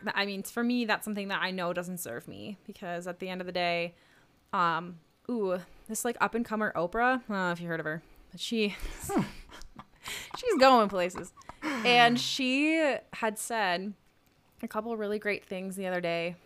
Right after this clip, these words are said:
which is why I'm like, "Yeah, lady, you've got a good thing going here." Two things. One, she said, "If you don't know the qu-, answer to a question,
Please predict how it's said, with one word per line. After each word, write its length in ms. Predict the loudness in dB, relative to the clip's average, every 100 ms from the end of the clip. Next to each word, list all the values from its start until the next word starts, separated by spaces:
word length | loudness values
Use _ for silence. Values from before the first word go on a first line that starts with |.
| -16
which 140 | -12 -10
is 80 |
why 140 | -4 -2
I'm 80 | -2
like, 200 | -6 -8
"Yeah, 200 | -12 -10
lady, 340 | -12 -12 -14 -14 -10
you've 140 | -4
got 160 | -2 -2
a 40 |
good 200 | -4 -8
thing 200 | -8 -10
going 240 | -8 -8 -8
here." 200 | -12 -14 _ -20 -20 -20 _ _ _ -8
Two 160 | -4
things. 320 | -2 -2 -4
One, 300 | -2 0 0
she 160 | -2 -4
said, 240 | 0 0
"If 120 | 0 -2
you 100 | -2
don't 200 | 0 -2
know 440 | -2 -2 0 -2 -4
the 120 | -6
qu-, 160 | -4
answer 320 | -6 -4 -6 -4
to 120 | -4
a 60 | 0
question, 640 | 0 -2 -4 -4 -2 -4